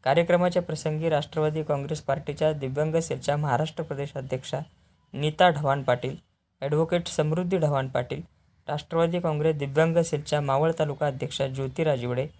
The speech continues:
राष्ट्रवादी काँग्रेस दिव्यांग सेलचे तळेगाव शहर अध्यक्षा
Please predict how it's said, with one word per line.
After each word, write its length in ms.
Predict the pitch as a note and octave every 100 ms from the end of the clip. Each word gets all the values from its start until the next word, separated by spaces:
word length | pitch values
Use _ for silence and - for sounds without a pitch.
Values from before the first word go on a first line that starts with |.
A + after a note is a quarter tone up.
| - _ _
राष्ट्रवादी 540 | C3 C#3+ - E3+ E3+ F3
काँग्रेस 360 | D#3+ D3 D#3+
दिव्यांग 380 | C#3+ C#3 D3+ D#3+
सेलचे 440 | E3 D3 C3+ C#3+ D3 C3+
तळेगाव 320 | C#3+ D#3 E3
शहर 260 | D#3+ D3
अध्यक्षा 480 | C#3+ B2 B2 - C#3+